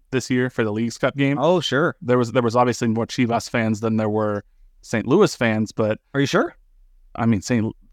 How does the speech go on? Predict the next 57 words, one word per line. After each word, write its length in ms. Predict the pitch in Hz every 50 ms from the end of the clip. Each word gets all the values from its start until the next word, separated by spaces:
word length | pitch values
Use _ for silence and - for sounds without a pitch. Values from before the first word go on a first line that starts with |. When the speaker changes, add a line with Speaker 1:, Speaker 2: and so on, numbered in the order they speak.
| _ -
Speaker 1:
there, 340 | 123 120 143 139 139 135 -
it 140 | - 139 147
looked 200 | 127 117 - -
like 100 | 113 104
it 40 | 107
was, 120 | 101 90
like, 120 | - 101 - -
eighty 200 | 113 104 101 98
percent 360 | - 107 92 - - 98 -
Chivas 400 | - - 104 92 92 92 - -
fans 240 | - 98 95 95 -
for 120 | - 104
that 160 | 95 95 - -
game. 160 | - - -
Speaker 2:
Oh, 140 | 131 131 131
okay. 280 | 131 123 - 120 110 107 - -
Speaker 1:
I 40 | 127
don't 120 | 135 127
think 160 | 135 139 120
it 40 | 120
was, 180 | 117 113 - - _ _ -
I 60 | - 151
think 140 | 170 160
the 60 | 147 135
Saint 240 | - 151 151 139
Louis 220 | 135 135 135 123 -
fans 240 | 143 135 127 117 117
were 100 | 120 110
loud, 480 | 104 104 98 101 104 110 131 165 170 - _ _ _ _ _ _ - -
like 200 | 120 113 113 -
the 80 | -
Speaker 2:
Yeah. 180 | 110 104 98 104
Speaker 1:
Chivas 220 | 131 135 131 -
fans 220 | - 139 139 127 131
were. 140 | 135 139 -
It 100 | - 120
just, 240 | - 127 110 - - _ _ _ -
you 140 | - 120
know, 160 | 107 95 92 - _ -
it 80 | 123 123
looked 240 | - 120 120 - -
like 140 | 117 110 -
there 100 | 117 110
were 60 | 101
more. 260 | 104 107 110 107 - _ _ _ _ _ -
But 300 | 131 151 160 143 123 - _ _ _ _ _ _ _ _ _
Speaker 2:
Well, 100 | 110 107
Speaker 1:
this 220 | 120 156 185 -
Speaker 2:
they 80 | - 196
Speaker 1:
is 60 | -
Speaker 2:
all 40 | -
Speaker 1:
the 80 | 160
Speaker 2:
lost. 400 | 110 107 101 98 - - - - _ _ _ _ -
Speaker 1:
this 300 | 127 120 131 156 - -
is 120 | 208 170
the 100 | - 151
first 640 | - _ - 143 143 156 170 160 - - _ -